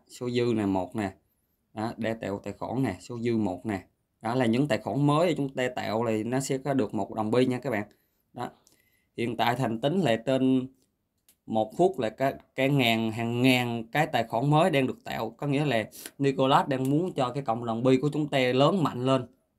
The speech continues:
rồi mới mainnet mở nha các bạn. Đó. Thì Thành nghĩ chắc chắn là như vậy luôn á.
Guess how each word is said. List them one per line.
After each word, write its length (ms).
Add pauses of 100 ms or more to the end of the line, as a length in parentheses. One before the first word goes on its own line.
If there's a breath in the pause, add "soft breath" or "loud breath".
rồi 100
mới 160
mainnet 340
mở 260
nha 100
các 60
bạn. 160 (260)
Đó. 200 (760)
Thì 160
Thành 220
nghĩ 200
chắc 200
chắn 200
là 80
như 140
vậy 220
luôn 180
á. 140